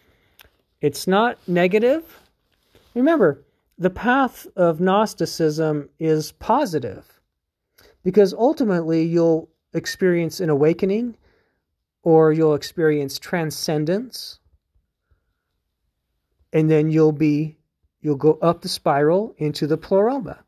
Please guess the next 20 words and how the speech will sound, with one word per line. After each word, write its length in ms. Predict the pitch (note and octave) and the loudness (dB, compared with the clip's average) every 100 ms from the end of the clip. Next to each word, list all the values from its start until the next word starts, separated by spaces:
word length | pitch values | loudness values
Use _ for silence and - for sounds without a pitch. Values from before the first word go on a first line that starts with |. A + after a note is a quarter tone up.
| - | -10
into 240 | D3+ D3+ | -8 -4
the 80 | D3 | -6
twelfth 380 | D#3 E3 E3 - | -2 -2 -2 -6
dimension, 500 | F#3 G3 G#3+ - D#3 - _ _ _ _ _ _ _ _ | -6 -6 -6 -10 -18 -20 _ _ _ _ _ _ _ _
right? 280 | D#3+ A#3 D4 - _ - - _ _ _ _ _ _ | -2 0 -2 -12 _ -20 -20 _ _ _ _ _ _
That's 280 | D#3+ C#3+ - | 0 0 0
the 100 | G3+ | -2
goal 640 | F#3 C4+ F4 F3 A3 G4+ - - | 4 4 6 4 4 2 -2 -4
<laughs> 760 | - C#4+ G3+ - _ _ _ _ | 0 0 0 -4 _ _ _ _
of 180 | F#3+ F#3+ | -4 -2
Gnosticism. 840 | B3 D4 - F#3 F3 C#3+ C3+ B2 - _ _ _ - | -2 -4 -6 -4 -2 -2 -2 -10 -16 _ _ _ 2
Now, 300 | A3 G#3 - _ _ _ _ _ _ _ _ _ _ | 2 2 -2 _ _ _ _ _ _ _ _ _ _
a 40 | |
lot 160 | F3 F#3+ | 2 2
of 80 | F#3+ | 2
Gnostic 800 | F3 E3 F3+ - F#3 - - - _ _ | 2 0 -2 -6 -6 -8 -20 -20 _ _
people, 440 | - G3 G3 G3 G#3+ | -4 -4 0 0 2
they 160 | F3 | 2
don't 240 | D#3+ E3 F3+ | 2 0 -2
believe 640 | F3+ F#3+ F#3+ F#3+ F3+ - | -2 0 -2 -4 -8 -14